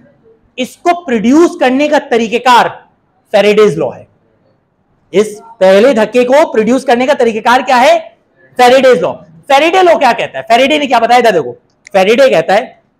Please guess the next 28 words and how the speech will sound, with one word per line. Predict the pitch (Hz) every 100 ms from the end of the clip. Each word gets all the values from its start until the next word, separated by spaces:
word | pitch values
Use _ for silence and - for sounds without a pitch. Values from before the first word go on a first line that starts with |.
| _ -
कि |
भाई | 147 151 208 - _ _ _ _ _ _ _ _ _ _
अगर | 180 175 240 269
एक, | 214 247 240 - _ _ -
इधर | 254
देखो, | 196 160 120 _ _ -
समझो, | 175 120 _ _ _ _ _ -
अगर | 220 233 302
एक | 233 262
magnetic | 233 208 196 214 277 - -
field | 208 214
में | 175 127 - _ _ _ _ _ _ -
आप | 233 240
किसी | 233 214 311
coil | - 208 240
को | 247
क्या | 247
करवा | 226 196 135
दो, | 127 135 _ _ _ _ - - 175 175 - _ _ _ _ _ _ -
rotate | 175 202 277 302
करवा | 214 180 170
दो, | 165 208 - _ _
तो | 233
उसके | 214 185 - 254
अंदर | 240 180 170 185 226 - -
ईएमएफ़ | 190 196 196 254 -
आ | 185 175
जाएगा। | 175 165 165 190 254